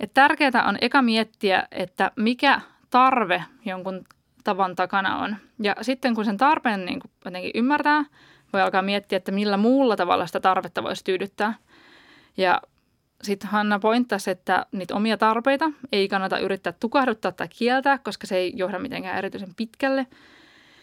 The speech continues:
Jos vaikka on tyylin ihminen, joka nauttii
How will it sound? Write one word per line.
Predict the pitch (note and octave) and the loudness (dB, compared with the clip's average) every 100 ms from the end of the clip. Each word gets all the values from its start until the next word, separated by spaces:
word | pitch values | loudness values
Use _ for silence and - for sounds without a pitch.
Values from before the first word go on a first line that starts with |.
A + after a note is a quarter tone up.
| _ _ _ - | _ _ _ -4
Jos | G3 F#3+ | -4 0
vaikka | F#3+ F#3 - F#3+ | 0 0 -2 -4
on | F#3 - F#3 | -4 -8 -6
tyylin | F3+ F#3 - | -6 -6 -8
ihminen, | - G#3 C#4 C#4+ | -4 0 2 2
joka | G#3+ G3 | 2 0
nauttii | F3+ - F#2+ A3 | -2 -4 -8 -8